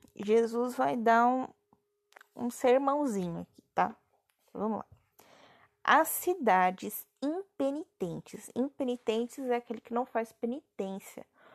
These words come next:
ou seja, é aquele que não se arrepende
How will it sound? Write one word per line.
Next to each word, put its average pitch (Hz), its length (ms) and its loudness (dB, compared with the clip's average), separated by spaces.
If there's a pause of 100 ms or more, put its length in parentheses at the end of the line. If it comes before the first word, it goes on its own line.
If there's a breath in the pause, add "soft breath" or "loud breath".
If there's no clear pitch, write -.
(380 soft breath)
ou 196 160 -6
seja, 202 380 -2
é - 20 2
aquele 202 260 -4
que - 180 -8
não 226 160 -2
se - 140 -4
arrepende 240 800 -2